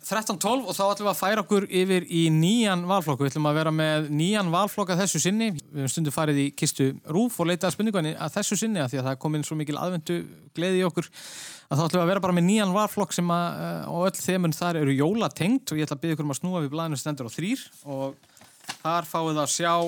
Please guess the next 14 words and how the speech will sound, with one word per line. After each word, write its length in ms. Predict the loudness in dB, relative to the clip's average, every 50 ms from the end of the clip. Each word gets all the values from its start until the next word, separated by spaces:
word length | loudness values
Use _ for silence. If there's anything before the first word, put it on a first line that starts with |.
| -2 -6 -6 -2
jólavalflokkana. 1300 | 0 0 2 2 0 0 2 0 0 -2 -4 -4 -4 -4 -4 -2 -4 -4 -4 -2 -2 0 0 -2 -2 -6 -14 _ _ -14
Eh, 300 | -10 -8 -6 -6 -6 -6
þeir 240 | -6 -6 -6 -2 0
eru 260 | 0 2 2 0 -2 -2 -8 _ _ _ _ _ -2
sígildar 580 | 0 0 0 0 0 0 0 2 0 0 0 -4 -8 -12 -10 -4
jólamyndir, 560 | 0 2 4 4 4 4 4 4 2 0 -2 -4 -8 -16 _ _ -20 -20 -20 -20 -20 _ _ _ -20 -10 -4
jólaguðspjallið, 1080 | 0 2 2 4 4 2 0 -2 -2 0 2 2 2 2 0 -2 0 2 0 0 0 -2 -8 -16 -20 _ -20 -20 _ _ _ _ -16 -6 0
jólaleg 420 | 2 2 4 4 4 4 4 4
lög 300 | 4 4 4 2 0 0
sem 220 | 0 0 0 0 0
er 180 | -2 -4 -4 -2
ekki 140 | 0 2 2
jólalög 400 | 4 4 4 4 2 2 0 -2 -6 -20 -20 _ _ _ _ _ -4
og 300 | -2 0 0 0 -2